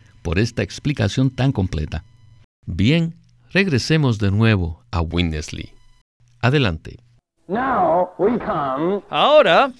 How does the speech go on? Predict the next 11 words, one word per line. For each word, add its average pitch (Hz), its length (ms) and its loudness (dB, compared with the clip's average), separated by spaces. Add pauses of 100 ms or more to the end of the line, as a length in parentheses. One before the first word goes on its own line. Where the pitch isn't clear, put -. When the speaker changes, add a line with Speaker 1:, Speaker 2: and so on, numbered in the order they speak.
Speaker 3:
llegamos 240 960 0
Speaker 2:
to 185 120 -2
line 175 640 -4 (160)
of 147 160 -12
life. 143 240 -14
Speaker 3:
a 151 140 4
la 139 180 4
línea 226 560 2
de 208 140 2
la 202 160 2
vida. 151 420 -4